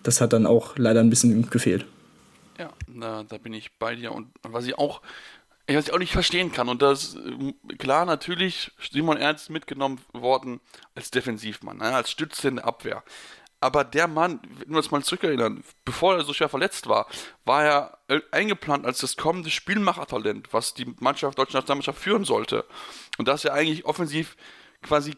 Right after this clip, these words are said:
Speaker 2: keinerlei Option ist für Alfred Gislason, ist entweder ein Armutszeugnis für den Spieler, der wirklich ja hohe Erwartungen hatte,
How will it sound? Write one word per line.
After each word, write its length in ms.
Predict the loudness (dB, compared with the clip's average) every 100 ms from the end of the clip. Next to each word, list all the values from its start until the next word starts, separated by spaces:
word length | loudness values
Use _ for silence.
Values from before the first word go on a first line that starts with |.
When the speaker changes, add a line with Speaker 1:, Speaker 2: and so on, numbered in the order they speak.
| -8
Speaker 2:
keinerlei 600 | -2 0 2 4 4 2
Option 560 | 0 -2 2 4 6
ist 160 | 2 2
für 160 | 0
Alfred 300 | 0 -4 -4
Gislason, 640 | -6 -2 0 0 0 -4 -4 -14 -20 -20 -10 0
ist 200 | 0 2
entweder 640 | 0 0 4 6 6 2 -8 -18 -16 -12
ein 80 | -6
Armutszeugnis 760 | 0 0 -2 -6 -4 -4 -4
für 80 | -4
den 120 | -4
Spieler, 600 | -2 -2 -2 2 4 2
der 500 | 2 4 4 6 4 0
wirklich 260 | -10 -8 -2
ja 180 | -2
hohe 220 | 2 4 4
Erwartungen 480 | 2 -2 -4 -4
hatte, 300 | -6 -2 -4